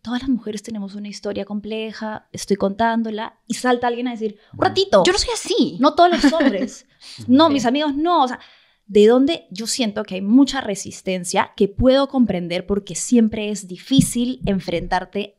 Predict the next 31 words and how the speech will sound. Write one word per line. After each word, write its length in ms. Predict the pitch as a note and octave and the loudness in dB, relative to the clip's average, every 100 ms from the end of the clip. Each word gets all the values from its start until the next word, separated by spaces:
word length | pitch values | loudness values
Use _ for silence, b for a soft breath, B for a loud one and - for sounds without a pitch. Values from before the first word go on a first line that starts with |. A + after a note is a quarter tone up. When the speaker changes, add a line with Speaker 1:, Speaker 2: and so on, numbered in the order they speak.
| - | -4
Speaker 1:
a 260 | G3+ F#3 - - - _ _ - | -4 -4 -10 -14 -18 _ _ -6
tu 140 | F#3+ | -4
identidad, 680 | F3 F3 F3+ E3+ G#3 B3+ B3 - - | -4 -6 -10 2 6 6 2 -8 -10
tu 140 | G3+ | -6
cultura, 680 | F3+ F3 B3 B3 A#3 A#3+ B3 B B B - | -6 -6 -2 0 0 -2 -4 B B B -6
eh, 240 | G3 F#3+ - | -2 -2 0
tu 120 | G#3+ | 0
crianza, 880 | F#3+ F3+ A3 B3+ - B3 A#3+ G#3+ F3+ | -2 2 4 4 2 -2 -6 -8 -4
tu 60 | A#3 | -2
Speaker 3:
Ujú. 80 | - | 2
Speaker 1:
gente, 480 | B3 A3+ A#3 - b b b _ - | 2 2 -2 -8 b b b _ 0
pero 200 | G3+ G3 | 2 0
siento 480 | - C4 B3+ C4 B3+ | -2 -2 -2 -4 -8
que 160 | C4 | -4
en 80 | C4 | -2
el 120 | G3+ | 0
ámbito 320 | F#3+ G3+ G3+ A#3 | 0 -4 -6 -6
masculino 760 | B3 - G3 G3 G3+ - _ | -6 -4 -4 -4 -6 -8 _
hay 140 | - A3+ | -12 -10
un 60 | A3+ | -10
poco 300 | B3 - A#3+ | -14 -8 -6
más 320 | A#3 C#4 G3 | -2 -2 -2
de 100 | G3 | -4
resistencia. 920 | F#3 F#3 F#3 - F3+ F3+ F#3+ F3+ - _ - | -8 -12 -14 -10 -10 -10 -12 -14 -18 _ -20
¿Ustedes 400 | - G#3 G#3+ A3+ | -6 -4 -2 -4
han 100 | G#3+ | -6
sentido 300 | A#3 A#3 A3+ | -6 -6 -6
eso 140 | A#3 | -4
en 40 | A3+ | -4
algún 200 | G3+ G3 | -4 -6
círculo? 560 | G#3 G#3 G#3+ A#3+ C#4+ | -10 -8 -8 -8 -14